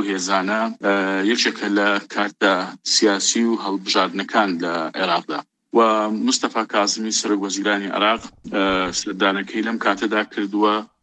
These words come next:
و، ئە، لە ڕاستیدا ئەمە لە، لە چوارچێوەی ڕێکەوتنی،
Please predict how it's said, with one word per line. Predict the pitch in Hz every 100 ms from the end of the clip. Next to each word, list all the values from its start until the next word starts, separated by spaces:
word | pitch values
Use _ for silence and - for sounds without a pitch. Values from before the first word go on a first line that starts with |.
| - 101
و، | 98 95 92 92 87 _ _ _ -
ئە، | 113 98 95 95 - 104
لە | 101
ڕاستیدا | 104 - 110 104 -
ئەمە | 107 104
لە، | 104 98 _ - 92 101
لە | 101 - -
چوارچێوەی | - 101 - - 110 104 127 127 127 - _ _ _ 113
ڕێکەوتنی، | 107 - 104 101 127 120 120